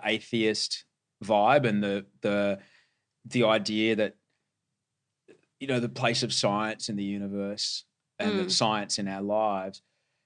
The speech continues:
Speaker 1: in many ways, when I see the absolute incredible intricacies of science and the universe as it is and the astonishing creations of life that exist in this planet,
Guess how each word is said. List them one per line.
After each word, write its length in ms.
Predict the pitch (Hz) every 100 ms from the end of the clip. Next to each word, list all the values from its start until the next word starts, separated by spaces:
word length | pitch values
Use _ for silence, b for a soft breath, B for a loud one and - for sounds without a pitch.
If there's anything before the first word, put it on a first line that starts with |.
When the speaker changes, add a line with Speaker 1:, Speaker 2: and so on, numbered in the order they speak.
| _ _ -
Speaker 1:
in 240 | 131 131
many 260 | 143 139 120
ways, 640 | 120 113 98 101 104 - 123
when 320 | 107 131 123
I 160 | 113
see 560 | 101 - - 117 110 98
the 180 | 117 120 -
absolute 540 | 123 120 - 117 101
incredible 520 | 98 - 113 107 101 107
intricacies 760 | 107 - 123 104 - 95 92
of 260 | 101 110 110
science 640 | - 82 76 _ - -
and 400 | 113 104 98 95 - -
the 80 |
universe 600 | 101 107 104 98 95 95
as 160 | 98 92
it 100 | 92
is 300 | 95 92 101
and 280 | 98 95 92
the 220 | 101 95 _ _ _ -
astonishing 1200 | 127 - - _ _ - 170 160 131 110 98 92 - _
creations 720 | - 131 123 143 131 104 90 117
of 200 | 98 98
life 480 | 110 120 90 - -
that 140 | 92
exist 480 | 95 92 110 113 -
in 100 | 95
this 160 | 98 -
planet, 460 | _ 110 127 80